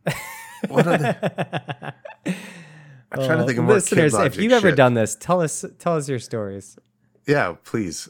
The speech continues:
Speaker 1: I love kid reminiscing stories. What other times was I a shit kid? Oh, I remember, uh, why we were throwing that, 'cause I remember somebody was telling us about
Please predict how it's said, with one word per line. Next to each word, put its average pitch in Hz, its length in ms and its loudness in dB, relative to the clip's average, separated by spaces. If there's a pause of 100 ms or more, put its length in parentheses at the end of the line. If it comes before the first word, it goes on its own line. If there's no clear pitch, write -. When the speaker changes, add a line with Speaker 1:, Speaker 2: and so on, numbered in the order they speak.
Speaker 1:
I 107 60 -6
love 95 260 -4
kid 90 260 -6
reminiscing 92 540 -6
stories. 90 580 -6
What 151 220 -2
other 190 180 -4
times 147 320 -6
was 123 140 -10
I 123 100 -4
a 110 60 -6
shit - 300 -10
kid? 110 220 -4
Oh, 175 320 0 (340)
I 139 60 4
remember, 165 260 -2
uh, 139 80 0
why 170 260 2
we 202 160 -2
were 160 200 0
throwing 156 400 -2
that, 98 240 -2
'cause 104 140 -6
I 110 40 0
remember 123 280 0
somebody 123 360 -2
was 95 140 -6
telling 101 340 -2
us 98 180 -2
about 98 360 -2